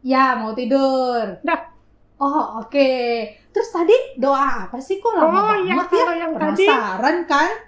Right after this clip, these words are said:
Speaker 2: kalau yang tadi khusus, soalnya kan kita udah mau Natal. Nah, kalau
Speaker 1: Hmm.
Speaker 2: mau Natal gini kan,
Speaker 1: Tuh.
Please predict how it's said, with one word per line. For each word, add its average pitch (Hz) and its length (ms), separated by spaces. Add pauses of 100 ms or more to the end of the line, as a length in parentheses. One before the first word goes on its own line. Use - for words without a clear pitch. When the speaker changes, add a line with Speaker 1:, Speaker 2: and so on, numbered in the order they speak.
(160)
Speaker 2:
kalau 302 180
yang 349 140
tadi 359 280
khusus, 453 520
soalnya 392 480
kan 539 200 (300)
kita 392 300
udah 466 180
mau 381 140
Natal. 339 560 (240)
Nah, 349 280
kalau 330 240
Speaker 1:
Hmm. 311 80
Speaker 2:
mau 311 120
Natal 311 320
gini 330 260
kan, 427 160
Speaker 1:
Tuh. 180 300